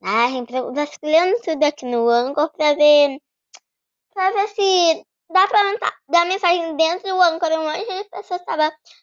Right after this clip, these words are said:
assim, comentando se dava pra mandar mensagem dentro do Anchor. Aí, aí eu, hum, a gente não conseguiu,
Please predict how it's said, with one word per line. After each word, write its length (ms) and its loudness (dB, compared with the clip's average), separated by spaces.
assim, 400 0
comentando 540 0
se 140 -18
dava 280 4
pra 320 2
mandar 280 -4
mensagem 580 -6
dentro 460 -2
do 280 -2
Anchor. 520 0
Aí, 380 -6
aí 220 2
eu, 100 4
hum, 580 -8
a 40 -10
gente 220 -12
não 200 -10
conseguiu, 760 -4